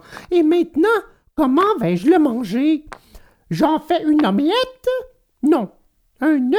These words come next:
œuf au plat, c'est mieux. Ou peut-être que ce serait meilleur si je le faisais frire à la poêle. Ou alors,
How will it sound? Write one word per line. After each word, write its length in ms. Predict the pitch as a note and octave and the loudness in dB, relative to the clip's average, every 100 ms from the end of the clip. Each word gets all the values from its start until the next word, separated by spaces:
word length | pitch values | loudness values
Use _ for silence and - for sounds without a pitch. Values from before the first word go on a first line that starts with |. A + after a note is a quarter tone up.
| A4 | -2
œuf 220 | - - - | -6 -14 2
au 160 | G#4+ | 2
plat, 420 | - C#4+ B3 D#3+ _ _ | 2 0 0 -4 _ _
c'est 240 | - E4+ | 0 2
mieux. 340 | D4 B3+ F3 - _ - _ _ _ _ | 2 0 -4 -8 _ -20 _ _ _ _
Ou 340 | A#4 A#4 A4 - _ _ _ | -2 -2 -4 -8 _ _ _
peut-être 680 | G3 F3+ - C#4+ F#4 F#4+ _ | -4 -4 -4 -4 -4 -6 _
que 120 | B3+ | -8
ce 220 | B3+ - F#3 | -6 -4 -6
serait 320 | - - E4+ | -6 -4 -2
meilleur 680 | B3 A3 F#3 A#3+ F4+ G4 F4 | -2 -2 -2 -2 -2 -4 -6
si 180 | - C4+ | -4 -2
je 120 | B3+ | 0
le 120 | B3+ | -2
faisais 340 | - C#4 D4 | -2 -2 -2
frire 380 | - - G4 G#4 | -4 -2 -2 0
à 80 | B3+ | -2
la 140 | A#3 | -6
poêle. 240 | - C#4+ F4+ A4+ D4+ - _ _ _ _ _ _ _ _ _ _ _ | -4 -2 0 0 -2 -6 _ _ _ _ _ _ _ _ _ _ _
Ou 160 | F#3 A3+ | -4 -2
alors, 560 | G#3+ D4 F#4+ F#4+ - | 0 2 2 2 -4